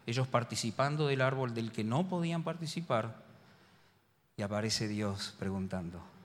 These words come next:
"¿Dónde estás? Yo tenía un plan perfecto para tu vida. ¿Dónde estás?". Cuando nos escondemos de Dios, no nos escondemos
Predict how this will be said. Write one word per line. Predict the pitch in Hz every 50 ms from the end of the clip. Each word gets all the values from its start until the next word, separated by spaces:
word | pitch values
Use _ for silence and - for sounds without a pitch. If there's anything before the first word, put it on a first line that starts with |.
| - - - - - - - _ _ _ _ _ _ _
"¿Dónde | - 104 107 95 95
estás? | - - - 110 - - - - - - - - - - - - - - - - _ _ _ _ _ _ _ _ _ _ _ _ _ _ _ _ _ _ _ _ _ _ _ _ -
Yo | - 135
tenía | 131 135 127 123 120 123 117 117 - -
un | 110 104 101
plan | 123 123 127
perfecto | 120 123 113 - - 127 107 - - 98
para | 92 92 92 92
tu | - 87 87
vida. | 90 85 82 85 82 - - - - - - - - - - - _ _ _ _ _ _ _ _ _ _ _ _ _ -
¿Dónde | 110 110 101 92
estás?". | 92 - - 82 - - - - - - - - - - - - - - - - - - _ _ _ _ _ _ _ _ _ _ _ _ _ _ -
Cuando | - 117 117 120
nos | 117 110 -
escondemos | 123 117 - 120 117 117 123 143 160 165 151 135
de | 139 123
Dios, | 117 110 98 92 90 - - - - - - - - - - - - - - - - - - _ - - - - - - - - - - - - -
no | 127 131
nos | 135 127 -
escondemos | 127 - - 120 113 117 131 131 120 98 87 90 - - - -